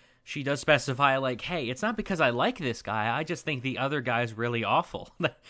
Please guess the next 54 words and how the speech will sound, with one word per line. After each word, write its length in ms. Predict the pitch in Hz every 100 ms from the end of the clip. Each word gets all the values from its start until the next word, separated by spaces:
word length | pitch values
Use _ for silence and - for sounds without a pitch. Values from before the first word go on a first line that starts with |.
| - -
that 140 | 127
tends 220 | 120 123 113
to 100 | 113
be 160 | 113
her 160 | 104 104
logic 420 | 113 165 - 117
on 160 | 110 104
that. 200 | 95 - _ - - -
So, 460 | - 175 160 160 - _ -
I 100 | 175
just 140 | 185
think 120 | 185 190
it's 100 | 180
fantastic. 480 | 202 180 254 254 120
Like, 180 | 131
it 100 | 165
really 260 | 185 190 190
does 240 | 165 160
specify 560 | - 156 147 135 143 135
both 260 | 131 147 -
her 160 | 156
philosophy 600 | 165 156 143 151 - 147
and 260 | 131 135 127
her 220 | 113 123
as 120 | 117
a 60 | 117
person. 380 | - 214 - 110
Now, 200 | 117 117 - - - _ _ _ _ 127
to 100 | -
give 240 | 151 175 143
you 100 | 147
my 160 | 143
impression, 460 | 135 117 175 208 127
if, 140 | 117 -
if 100 | 127
you 100 | 151
think 180 | 139 131
this 120 | 131
book 200 | 139 131
might 200 | 127 123
be, 220 | 123 120
like, 240 | 110 104 -
too 160 | -
favorable 500 | 127 127 175 156 117
to 60 | 110
Ayn 220 | 98 104
Rand, 240 | 104 113 123 - - -
after 260 | 196 220 220
reading 260 | 220 202
this 200 | 185 180
book, 260 | - 233 226
I 120 | 160
thought, 260 | 185 165 131
"Hey, 320 | 180 208 110